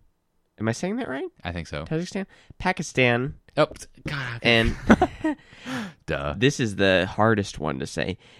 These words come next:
Speaker 1: Kyrgyzstan.
Speaker 2: Yeah, Kyrgyzstan or
Speaker 1: Kyr-,
Speaker 2: something like that.
Speaker 1: Kyrgyzstan.
Speaker 2: It's a
Speaker 1: Okay.
Speaker 2: weird pronunciation.
Speaker 1: Okay. Uh, some of these nations were known with the Latin, listen, okay, that's not important.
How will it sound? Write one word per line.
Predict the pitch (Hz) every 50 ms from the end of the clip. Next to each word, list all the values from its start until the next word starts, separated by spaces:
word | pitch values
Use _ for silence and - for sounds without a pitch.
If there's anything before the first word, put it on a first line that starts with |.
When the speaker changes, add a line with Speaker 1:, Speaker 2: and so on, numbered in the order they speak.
| - _ _ _ _ _ _ _ _ - -
Speaker 1:
Kyrgyzstan. | - - - - - 160 165 165 156 147 131 113 120 113 101 98 92 - - - - - 95 90 87 73 60 57 55 53 - - - -
Speaker 2:
Yeah, | - 78 80 - _ -
Kyrgyzstan | - - 95 92 87 - - - 80 73 73 76
or |
Speaker 1:
Kyr-, | 80
Speaker 2:
something | - - 87 87 76
like | 78 -
that. | - 76 73 - -
Speaker 1:
Kyrgyzstan. | - - 156 135 104 - - - - 50 50 - - - -
Speaker 2:
It's | - 98 -
a | 98
Speaker 1:
Okay. | 90 -
Speaker 2:
weird | 85 80 78 76 76 _ _ -
pronunciation. | - 85 78 76 76 - 78 76 76 76 - 76 78 78 - _ _ _ _ _ _ _ - -
Speaker 1:
Okay. | 85 87 - - - - - _ _ _ _ _ _ _ _ -
Uh, | - 101 101 104 104 104 101 104 101 101 98 - - - - -
some | - - - 143 170 190
of | 170 120
these | 107 104 95 98
nations | 95 87 85 85 - 90 87 92 92 95
were | 95 92
known | 87 85 90 90 87 82
with | 85 85
the | - 78 76
Latin, | 82 87 95 101 104 107 - - 107 107 107 104 104 104 104 104 95 - _ -
listen, | - - 71 92 90 85 - - 92 90 90 - -
okay, | 90 - - -
that's | 50 50 - -
not | - 50 50 -
important. | - - - - - 98 - - _